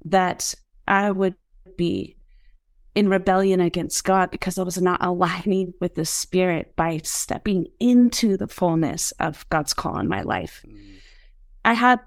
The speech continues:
Speaker 1: some of the same pastoral gifts as, you know, many of the young men in my college group who went on to be pastors right away, whereas it took me a detour of about ten years until I started that Master of Divinity.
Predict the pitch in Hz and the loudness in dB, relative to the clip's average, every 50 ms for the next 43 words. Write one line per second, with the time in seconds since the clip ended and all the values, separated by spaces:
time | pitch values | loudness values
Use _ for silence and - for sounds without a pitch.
0 | - _ - - - - 233 226 220 208 226 208 - - 226 220 220 214 208 - | -12 _ -12 -8 -4 0 0 0 2 0 0 -2 0 0 0 2 2 0 0 -2
1 | - - - - - - 226 220 220 226 214 208 196 - 175 165 - - - 190 | -2 -2 -2 -2 -2 0 2 2 4 4 2 2 2 0 0 0 -2 -4 -4 -2
2 | 170 - - - _ _ _ - - - - - 202 202 196 185 175 180 180 180 | -4 -4 -8 -12 _ _ _ -20 -20 -16 -6 -2 0 2 4 4 4 4 4 2
3 | 185 196 190 185 180 180 - - 175 175 170 180 180 175 175 175 170 175 175 175 | 2 2 0 0 -2 -2 -4 -4 -2 2 2 4 4 4 2 2 0 0 0 -2
4 | 170 165 160 160 160 165 170 160 - - - 180 170 175 175 175 165 - - - | -2 -2 -2 -2 -2 -4 -4 -4 -4 0 2 2 2 2 0 -2 -2 -4 -8 -10
5 | - - 185 180 185 175 - - - - 202 185 190 208 214 - - 165 196 202 | -6 -4 -2 0 0 0 -2 -2 -4 -2 -2 0 0 0 0 0 2 2 4 4
6 | 214 226 226 220 208 - - 175 - - - 175 - - - 190 180 180 180 - | 4 4 4 2 0 -2 -6 -8 -6 -6 -6 -6 -6 -2 0 0 0 0 -2 -6
7 | - - 180 165 160 160 - - 185 185 196 185 180 175 180 67 78 - - 170 | -4 -2 -2 -2 -2 -2 -2 0 2 2 4 2 0 -2 -4 -6 -6 -8 -8 -10
8 | - _ _ _ _ _ _ _ _ - - - 190 196 190 190 185 185 196 - | -14 _ _ _ _ _ _ _ _ -16 -4 0 2 4 4 4 2 2 0 -2
9 | - - 226 214 - 202 196 185 175 165 165 180 175 - - - 185 170 165 165 | 0 -2 -2 0 2 2 2 2 2 0 0 -2 -2 -2 -2 0 0 2 2 0
10 | 156 156 160 156 - - - 175 165 - - - 180 170 170 160 156 151 151 151 | 0 -2 -4 -4 -2 -2 -4 -4 -4 -6 -4 -2 0 0 2 2 0 0 0 -2
11 | 156 160 - - - - 175 - - - 180 165 156 156 151 - - 160 156 - | -6 -6 -8 -6 -4 -4 -4 -4 -2 0 0 2 2 2 0 -2 -2 -2 -2 -2
12 | - 160 156 156 160 156 156 151 147 - - 147 147 147 - - 165 156 151 151 | 0 0 2 2 2 0 0 -2 -2 -2 -2 -2 -2 -4 -4 -2 -2 -2 -2 -2
13 | - - 151 - - 151 143 - 143 147 - - - - - - 170 - | -4 -4 -6 -6 -6 -4 -2 -2 -2 -2 -4 -4 -4 -4 -4 -4 -6 -6